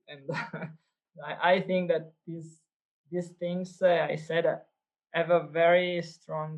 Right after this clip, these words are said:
value. Um, so be, we are, we need to be helpful al-, also in the, in the land where we live, and, uh, using our knowledge, but also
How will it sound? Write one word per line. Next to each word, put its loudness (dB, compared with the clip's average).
value. -10
Um, -20
so -8
be, -10
we -6
are, -2
we -6
need -2
to -10
be -6
helpful -4
al-, -10
also -10
in -8
the, -10
in -6
the -4
land -4
where -4
we -6
live, -6
and, -6
uh, -8
using 0
our 2
knowledge, 2
but -8
also -2